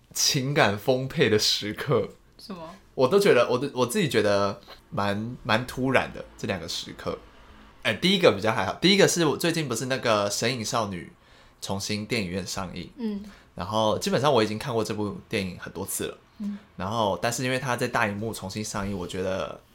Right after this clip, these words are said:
Speaker 1: 还是要去看一下。然后我这次去看呢，发现跟以前有很不一样的感触，
Speaker 2: 嗯。
Speaker 1: 就是以前你在看的时候，你只把它当一个故事在看，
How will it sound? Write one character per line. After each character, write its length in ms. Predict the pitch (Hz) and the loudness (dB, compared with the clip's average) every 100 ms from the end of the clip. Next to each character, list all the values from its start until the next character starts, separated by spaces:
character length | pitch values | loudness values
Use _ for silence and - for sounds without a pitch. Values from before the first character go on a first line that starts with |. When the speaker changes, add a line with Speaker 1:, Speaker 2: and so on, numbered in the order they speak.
| _ - | _ -16
Speaker 1:
还 140 | - | -10
是 100 | 95 | -4
要 80 | 104 | -2
去 140 | 101 | -4
看 200 | 101 - | -6 -8
一 80 | 76 | -8
下。 240 | - - - - _ _ - - - | -10 -10 -12 -16 _ _ -20 -20 -12
然 100 | - | -4
后 60 | 160 | -2
我 40 | |
这 140 | 147 165 | 0 -2
次 100 | 180 | -4
去 140 | 180 | -6
看 320 | 175 - 180 | -6 -2 0
呢， 340 | 123 113 110 120 - - - | 2 2 2 -2 -8 -18 -18
发 180 | - 175 | 0 2
现 140 | 190 185 | 2 2
跟 200 | 190 147 | 0 -2
以 140 | 104 | -6
前 220 | 90 95 | -6 -6
有 100 | 95 | -8
很 180 | 95 85 | -8 -10
不 160 | - 135 | -6 -2
一 60 | |
样 220 | 113 113 92 | 0 -2 -2
的 320 | 85 64 - - - _ _ | -8 -8 -14 -20 -20 _ _
感 220 | - 85 | -8 -8
触， 320 | - - 98 92 - - - | -10 -10 -10 -10 -18 -20 -20
Speaker 2:
嗯。 120 | 202 202 | -14 -6
Speaker 1:
就 120 | 208 | -4
是 420 | 208 214 185 127 | 0 0 0 0
以 120 | 110 | -4
前 240 | 110 120 107 | -4 -2 -2
你 80 | 104 | 0
在 120 | 139 | -2
看 220 | 156 180 | 0 -2
的 80 | 131 | 0
时 60 | |
候， 40 | 131 | -2
你 120 | 113 | -4
只 100 | - | -6
把 140 | 87 | -6
它 180 | 95 110 | -4 -4
当 260 | 113 113 113 | -2 -2 -2
一 60 | 95 | -6
个 360 | - 90 - - _ | -6 -6 -8 -16 _
故 180 | 135 110 | -4 -4
事 260 | - - | -4 -8
在 200 | 90 92 | -8 -10
看， 300 | 80 - 76 | -10 -12 -14